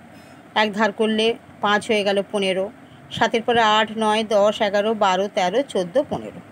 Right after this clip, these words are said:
আট গাঁটে পনেরো। আট বসিয়ে দাও, হাতে এক রাখলে। এই একটা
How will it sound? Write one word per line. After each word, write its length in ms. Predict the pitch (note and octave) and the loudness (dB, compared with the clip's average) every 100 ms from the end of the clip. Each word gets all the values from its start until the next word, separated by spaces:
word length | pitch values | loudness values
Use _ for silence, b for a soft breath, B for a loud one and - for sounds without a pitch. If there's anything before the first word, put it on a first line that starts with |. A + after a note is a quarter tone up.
| - | -6
আট 180 | G3 F#3+ | -6 -4
গাঁটে 240 | G3 F#3 - G#3 - - - - - | -4 -2 -4 -4 -18 -20 -20 -20 -14
পনেরো। 360 | - F#3 C#3 - - - - - | -8 -6 -6 -8 -14 -18 -18 -4
আট 160 | F#3 F#3+ | -4 -2
বসিয়ে 320 | F#3+ F#3 F3+ | -6 -6 -2
দাও, 180 | F3 F#3+ - - - - - - - - - - - | -2 -2 -8 -20 -20 -20 -20 -20 -20 -20 -20 -8 -4
হাতে 200 | G3+ G3+ | -2 0
এক 200 | F#3 F3+ | 0 0
রাখলে। 400 | F3+ E3+ F3+ C4 - - - - - - - - - - - - - - - - - - - - - - - - - - - - - - | -2 -4 -6 -8 -12 -20 -20 -20 -20 -20 -20 -20 -20 -20 -20 -20 -20 -20 -20 -20 -20 -20 -20 -20 -20 -20 -20 -20 -20 -20 -20 -20 -20 -4
এই 200 | C4+ C#4 | 0 4
একটা 460 | A#3+ A3 - A#3 | 4 2 2 2